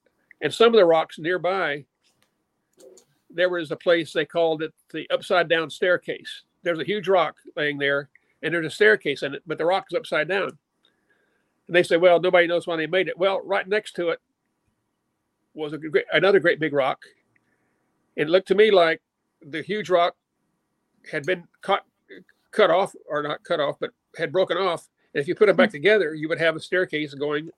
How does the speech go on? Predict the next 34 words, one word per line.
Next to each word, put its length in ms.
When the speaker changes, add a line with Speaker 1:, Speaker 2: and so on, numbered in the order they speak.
Speaker 1:
in 100
a 20
proper 300
direction, 380
which 160
is 100
up. 180
Speaker 2:
Wow. 460
Speaker 1:
And 560
I 100
got 160
to 80
thinking, 320
you 60
know, 160
and 100
reading, 440
and 220
I 40
said, 200
"You 100
know, 80
these 180
things 220
might 220
be 200
fifteen 480
thousand 400
years 200
old. 340
They're 160
not 180
Speaker 2:
Hmm. 60
Speaker 1:
here." 300